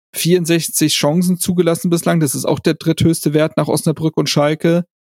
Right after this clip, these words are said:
Und offensiv, ja, hat man bereits viele Tore geschossen, das korrigiert sich aktuell aber durchaus, also andere Teams haben mittlerweile relativ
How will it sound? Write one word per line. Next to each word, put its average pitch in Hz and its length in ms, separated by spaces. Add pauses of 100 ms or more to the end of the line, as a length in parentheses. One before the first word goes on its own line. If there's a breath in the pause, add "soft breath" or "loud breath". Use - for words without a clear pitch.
(200)
Und 147 200
offensiv, 147 600
ja, 160 360
hat 156 200
man 147 140
bereits 143 360
viele 147 220
Tore 143 240
geschossen, 151 420
das 143 140
korrigiert 139 460
sich 147 180
aktuell 139 400
aber 135 220
durchaus, 139 640
also 139 220
andere 143 300
Teams 156 260
haben 147 80
mittlerweile 139 420
relativ 147 640